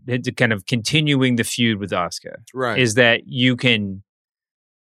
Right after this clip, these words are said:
Speaker 1: you know, as feuds get longer, if they're g-, if they're, if they're gonna be successful, you gotta start tweaking both characters just a little bit,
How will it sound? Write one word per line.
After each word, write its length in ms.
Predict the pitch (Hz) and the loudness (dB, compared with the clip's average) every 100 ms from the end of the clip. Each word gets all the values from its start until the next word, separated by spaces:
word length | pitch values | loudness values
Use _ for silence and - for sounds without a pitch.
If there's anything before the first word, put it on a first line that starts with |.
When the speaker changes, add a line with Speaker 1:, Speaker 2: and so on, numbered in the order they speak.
| _ _ _ _ 175 | _ _ _ _ -4
Speaker 1:
you 120 | 151 | 0
know, 160 | 117 | 0
as 360 | 120 135 135 - | -2 -2 -2 -2
feuds 260 | 139 143 120 | -2 -2 0
get 160 | 131 | 0
longer, 380 | 117 123 123 104 | 4 2 4 2
if 80 | 107 | 2
they're 120 | 110 | -2
g-, 160 | 90 117 | -2 -6
if 120 | 104 | 0
they're, 200 | 107 107 | 0 0
if 120 | 110 | -2
they're 100 | 113 | -2
gonna 160 | 104 110 | 0 0
be 100 | 107 | -2
successful, 580 | - - 147 160 117 117 | -6 0 0 0 -2 -2
you 160 | 117 | -2
gotta 260 | 107 110 123 | 0 0 0
start 280 | - 117 117 | 0 -2 -2
tweaking 420 | 117 107 123 104 | -10 -8 -6 -4
both 200 | 107 104 | -6 0
characters 540 | 123 117 110 113 104 | 4 4 2 -2 -4
just 220 | 117 107 | -6 -4
a 40 | 113 | -2
little 220 | 117 107 | 0 -2
bit, 160 | - | -6